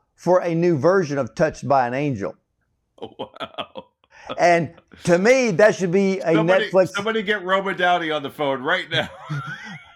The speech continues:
Speaker 1: Because, because you, you, you know, it's so weird because you have Thor who can play so many different emotions,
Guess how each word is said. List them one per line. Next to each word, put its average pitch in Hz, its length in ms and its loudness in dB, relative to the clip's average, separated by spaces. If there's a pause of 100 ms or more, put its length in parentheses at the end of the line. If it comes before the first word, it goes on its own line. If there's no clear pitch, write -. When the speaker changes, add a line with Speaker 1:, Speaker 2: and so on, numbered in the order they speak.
(260)
Speaker 1:
Because, 262 500 4
because 202 480 4
you, 214 220 4
you, 214 320 2
you 240 120 2
know, 208 140 4
it's - 140 2
so 202 80 2
weird 214 140 6
because 170 240 -2
you 190 120 2
have 233 360 4
Thor 208 440 4
who 180 140 2
can 165 260 0 (400)
play 220 300 4
so 202 240 0
many 196 160 2
different 170 340 0
emotions, 156 720 0